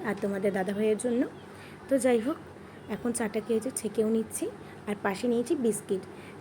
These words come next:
চা হবে, তার সাথে তো বিস্কিট থাকতেই হবে, বন্ধুরা, কারণ বিস্কিট ছাড়া চাটা তো আর খাওয়াই যাবে না। আর আমার সকালে হলে,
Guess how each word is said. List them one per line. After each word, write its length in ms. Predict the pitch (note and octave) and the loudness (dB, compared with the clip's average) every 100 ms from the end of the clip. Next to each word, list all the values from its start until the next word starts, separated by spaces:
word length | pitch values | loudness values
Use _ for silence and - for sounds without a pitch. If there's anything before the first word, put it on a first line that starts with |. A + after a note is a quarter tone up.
| - | -2
চা 120 | G#3+ A3 | 2 4
হবে, 280 | A3 A#3+ B3 | 4 4 4
তার 200 | A#3+ G3+ | 4 -4
সাথে 160 | A#3 A#3 | -2 0
তো 100 | C4+ | 0
বিস্কিট 460 | G#3+ G#3 - B3 A#3+ - - | 2 0 0 -2 -2 -12 -10
থাকতেই 420 | A3 - - C4+ C#4+ | -8 -8 2 6 6
হবে, 200 | C4+ B3+ | 6 4
বন্ধুরা, 380 | A#3+ A#3 B3+ F#4 B3+ | 0 0 0 0 4
কারণ 220 | A3 A3 A3 | 4 4 2
বিস্কিট 360 | G#3+ G#3+ B3+ - | -2 -4 -6 -4
ছাড়া 240 | B3+ A#3+ A#3+ | 4 6 6
চাটা 320 | A3+ G#3+ A#3+ | 6 6 6
তো 80 | G#3+ | 4
আর 100 | B3 | 4
খাওয়াই 400 | B3 - G3+ A3 | 2 2 8 8
যাবে 240 | A#3 G#3+ G#3+ | 8 4 4
না। 120 | C4+ - - - | 0 -4 -14 -6
আর 100 | G#3 | -2
আমার 200 | G3+ A3 | -2 -4
সকালে 340 | A#3 G#3+ A#3+ B3 | -6 -4 0 2
হলে, 200 | B3 | 4